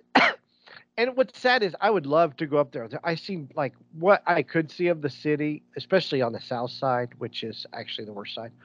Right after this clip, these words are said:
There are so many cool places that would be neat to go and photograph. But, um, like, you can't even do that without getting shot, probably, or robbed, or, or both.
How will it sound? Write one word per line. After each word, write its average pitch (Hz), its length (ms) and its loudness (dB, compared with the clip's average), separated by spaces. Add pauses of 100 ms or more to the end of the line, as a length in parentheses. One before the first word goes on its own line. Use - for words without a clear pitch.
(380)
There 180 180 12
are 185 200 6
so 180 260 6
many 190 240 4
cool 165 260 2
places 139 460 -2
that 131 100 -4
would 120 200 -6
be 120 260 -6 (600)
neat 131 200 -2
to - 120 -14
go 120 160 0
and 107 100 -6
photograph. 107 600 -2 (880)
But, 120 280 6 (140)
um, 107 420 -4 (500)
like, 127 240 0
you 147 60 -8
can't 156 160 2
even 120 140 2
do 117 100 0
that 123 220 4
without 104 240 -10
getting - 180 -12
shot, - 360 -8
probably, 110 280 -12
or 98 160 -10
robbed, 101 460 -10 (640)
or, 131 80 8
or - 20 8
both. 127 340 6